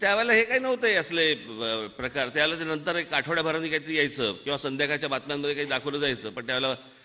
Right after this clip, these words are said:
अ, अ, संध्याकाळच्या बातम्यांवर पण कसं काही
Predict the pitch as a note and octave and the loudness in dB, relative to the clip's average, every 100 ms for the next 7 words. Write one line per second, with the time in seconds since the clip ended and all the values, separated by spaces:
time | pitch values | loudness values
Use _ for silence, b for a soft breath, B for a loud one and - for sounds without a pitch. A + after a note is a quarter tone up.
0 | B - F2 F2 F2 - B1+ G1+ C#2 C2+ | B -8 -4 -2 -4 -6 -18 -14 -12 -12
1 | C2 A#1 _ _ _ _ - G#2+ G2+ A2+ | -12 -16 _ _ _ _ -12 -8 -4 -2
2 | B2 A#2 A2+ C3 C3 C3 B2+ B2+ B2+ | 0 0 -2 -4 -4 -4 -6 -6 -4